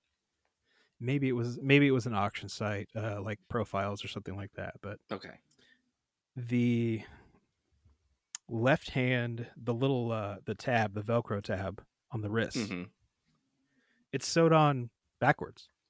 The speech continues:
Speaker 2: Really?
Speaker 1: So instead of being on, like, the inside seam of the arm, where it would be, where it would be facing out away from the sleeve, it's sewn on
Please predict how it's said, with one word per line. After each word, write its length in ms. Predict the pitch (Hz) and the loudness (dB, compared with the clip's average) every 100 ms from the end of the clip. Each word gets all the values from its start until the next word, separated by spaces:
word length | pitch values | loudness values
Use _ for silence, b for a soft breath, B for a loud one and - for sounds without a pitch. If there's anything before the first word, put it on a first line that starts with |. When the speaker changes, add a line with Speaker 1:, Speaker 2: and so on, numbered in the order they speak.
| _ _ _ - - _ _ _ _ 143 | _ _ _ -20 -20 _ _ _ _ -2
Speaker 2:
Really? 360 | 117 104 92 _ _ _ _ _ _ _ b b b b | -2 -2 -6 _ _ _ _ _ _ _ b b b b
Speaker 1:
So 140 | - | 0
instead 260 | 135 - 175 | 0 8 10
of 120 | 165 | 10
being 260 | 160 165 147 | 8 6 6
on, 160 | 135 | 4
like, 180 | 131 123 | 4 2
the 160 | 117 104 | 2 2
inside 440 | 139 - 131 120 | 0 2 0 0
seam 300 | - 131 131 | 2 2 4
of 100 | 113 | 2
the 120 | 110 | 0
arm, 440 | 92 123 120 104 104 _ _ _ _ _ _ _ _ _ _ _ _ _ _ _ _ _ _ - | 2 2 2 0 -8 _ _ _ _ _ _ _ _ _ _ _ _ _ _ _ _ _ _ -2
where 180 | 123 | 0
it 80 | 120 | 2
would 120 | 113 | 0
be, 140 | 113 117 - - | -2 -2 -6 -2
where 160 | 127 | 0
it 40 | 123 | 0
would 40 | |
be 140 | 117 113 | 0 -2
facing 480 | - 135 - 120 - | 4 4 4 -4 0
out 240 | 117 107 | 0 2
away 240 | 110 117 113 | 0 0 0
from 140 | 107 | -2
the 80 | 110 | -6
sleeve, 420 | - 120 120 107 - | -2 2 2 2 -4
it's 160 | - | -8
sewn 320 | - 147 135 127 | -2 2 2 4
on 400 | 127 120 113 | 4 2 0